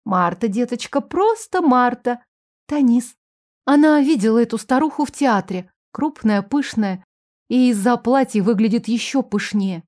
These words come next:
Лицо её мягкое, сдобное, с корочкой румянца на щеках, дрожжеватой, непропечённой кожей и изюминами глаз.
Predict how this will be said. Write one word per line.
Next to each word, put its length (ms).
Лицо 360
её 220
мягкое, 640
сдобное, 640
с 120
корочкой 580
румянца 580
на 120
щеках, 600
дрожжеватой, 880
непропечённой 920
кожей 720
и 240
изюминами 760
глаз. 460